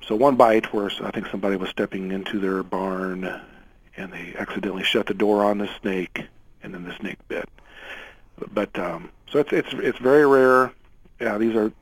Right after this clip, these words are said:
it's also important to reinforce that these are very docile,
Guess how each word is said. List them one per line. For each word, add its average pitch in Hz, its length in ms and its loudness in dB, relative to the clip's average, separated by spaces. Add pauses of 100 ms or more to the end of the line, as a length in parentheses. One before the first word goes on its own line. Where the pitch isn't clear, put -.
(380)
it's 135 140 -6
also 143 320 2
important 127 360 2
to 117 60 -2
reinforce 120 500 0
that - 120 -6
these 113 140 -4
are 110 80 0
very 110 240 0
docile, 110 920 4